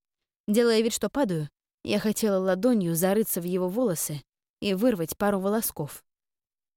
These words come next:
Вот только сразу произошло несколько непредвиденных нюансов. Во-первых, кронпринц слишком высокий, и я, падая, не дотянулась до его волос, схватилась за воротник рубашки.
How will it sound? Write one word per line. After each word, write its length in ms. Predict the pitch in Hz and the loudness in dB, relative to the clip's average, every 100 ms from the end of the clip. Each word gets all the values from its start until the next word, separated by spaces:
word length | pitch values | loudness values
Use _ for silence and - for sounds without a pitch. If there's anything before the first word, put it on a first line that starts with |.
| - | -8
Вот 180 | 180 180 | -8 -4
только 260 | 220 214 208 | -4 -4 -4
сразу 400 | - 254 247 170 | -2 0 0 -2
произошло 640 | - 180 175 180 - 233 | -2 -2 -2 -4 -4 -4
несколько 480 | 196 190 - 190 190 | -2 -2 -6 -6 -2
непредвиденных 800 | 190 - 190 175 185 190 190 - | -2 0 -2 -2 0 0 0 0
нюансов. 680 | 202 226 147 - 147 - - _ _ _ _ _ _ | 0 0 -2 -4 -6 -8 -14 _ _ _ _ _ _
Во-первых, 540 | 185 294 285 160 - - _ _ _ - | -2 2 2 0 -6 -16 _ _ _ -4
кронпринц 520 | 226 214 208 233 214 | 0 2 2 2 2
слишком 480 | - 226 220 220 196 | 0 0 0 0 0
высокий, 640 | 220 - 185 - 139 131 _ _ _ _ - | 0 0 -2 -6 -12 -14 _ _ _ _ -6
и 120 | 185 | -2
я, 220 | 175 214 | 2 0
падая, 400 | - 214 170 165 | 2 0 0 -2
не 160 | 165 190 | 0 -2
дотянулась 540 | 180 - 233 233 165 | -2 2 2 2 0
до 100 | 147 | 0
его 240 | 170 170 165 | 0 2 0
волос, 460 | 180 165 - - - _ _ _ | 0 -2 -6 -10 -12 _ _ _
схватилась 640 | - - 180 165 202 170 156 | -8 -4 -4 -2 -2 -2 0
за 100 | 165 | 0
воротник 400 | 170 170 180 - | 0 -2 -4 -4
рубашки. 580 | 190 160 - - 131 | -4 -4 -6 -12 -16